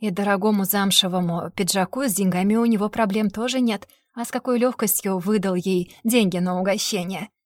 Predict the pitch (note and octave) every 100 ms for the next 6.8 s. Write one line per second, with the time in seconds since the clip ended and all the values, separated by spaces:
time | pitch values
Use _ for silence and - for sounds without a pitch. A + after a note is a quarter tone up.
0 | _ - G#3+ G#3+ G3+ B3 A#3+ G3 F3+ F3+
1 | G3 B3 G#3 F#3 - F#3+ G3+ A3+ G3 F3
2 | - A3+ C#4 B3+ G3 - G3+ F#3+ G#3 G3+
3 | - G3+ F#3+ C4+ - - - C#4 D4+ D4
4 | C#4+ - B3+ E4 - A3 G#3 G#3 F#3+ B3
5 | D4 D4+ - C4 B3+ B3 B3+ A#3+ - -
6 | D#4+ - D#4 - A#3 F3+ F3